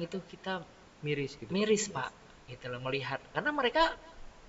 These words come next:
Speaker 1: baru start aja dia jam enam.
Speaker 2: Jam enam. Hmm.
Speaker 1: Jam sembilan udah tutup. Nah, ini yang perlu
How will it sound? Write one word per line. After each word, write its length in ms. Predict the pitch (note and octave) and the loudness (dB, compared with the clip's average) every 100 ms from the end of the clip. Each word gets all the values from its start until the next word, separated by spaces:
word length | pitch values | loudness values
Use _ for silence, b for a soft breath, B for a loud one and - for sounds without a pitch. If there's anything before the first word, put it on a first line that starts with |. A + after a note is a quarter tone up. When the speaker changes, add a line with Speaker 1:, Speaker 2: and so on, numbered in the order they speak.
| - | 6
Speaker 1:
baru 240 | E3 E3 F3+ | 12 12 12
start 480 | - G3+ G3 G3 | 6 6 8 8
aja 160 | A3+ D4 | 6 4
dia 160 | A#3+ D4 | 4 4
jam 240 | F#3+ F#3 | 4 4
enam. 320 | B3 F3+ C3 C3+ | 4 4 4 -2
Speaker 2:
Jam 160 | B2+ A#2+ | -6 -4
enam. 240 | A2 G2+ | -6 -8
Hmm. 240 | - G2+ - | -10 -10 4
Speaker 1:
Jam 160 | F3+ F3+ | 6 6
sembilan 320 | F#3+ A3+ C4+ | 6 6 6
udah 160 | G#3 F#3+ | 2 2
tutup. 360 | A#3+ - D3+ - - | 0 0 -2 -2 0
Nah, 240 | D3+ D3 G3 | 4 4 2
ini 240 | A#3 A3 | -4 0
yang 320 | F3+ D#3+ D#3 | 0 0 -4
perlu 400 | E3+ D#3 F#3+ A3 | -2 -2 -2 -2